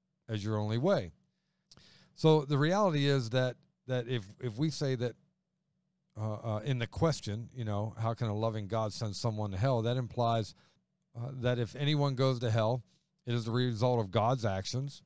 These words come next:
God's actions alone, and that the person being sent to hell is a victim. And the reality is, uh, you have and I have, we have all the say in where we go.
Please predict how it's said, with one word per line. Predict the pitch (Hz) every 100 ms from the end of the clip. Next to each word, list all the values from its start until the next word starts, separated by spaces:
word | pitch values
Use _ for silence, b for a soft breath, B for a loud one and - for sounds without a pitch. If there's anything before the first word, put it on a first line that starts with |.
| -
God's | 110 110 110
actions | 113 110 117 104
alone, | 117 175 151 131
and | 123
that | 120
the | 117
person | - 147 131 123
being | 127 120
sent | - 123
to | 113
hell | 117 131
is | 120 110
a |
victim. | 107 151 - 107 107
And | 107
the |
reality | 110 131 180 151 117
is, | 117 107 - B B B -
uh, | 110 120 123 113
you | 110 127 180 196
have | 131 120 107 117 110
and | 113 110
I | 147 143
have, | 113 110 113 110 - b b b b _ _ _ _
we | 127 165
have | 175 139
all | 135 156 156
the |
say | 139 - 170 113 104 104 - _ _ _
in | 127 117
where | 120 120
we | 123
go. | 202 208 98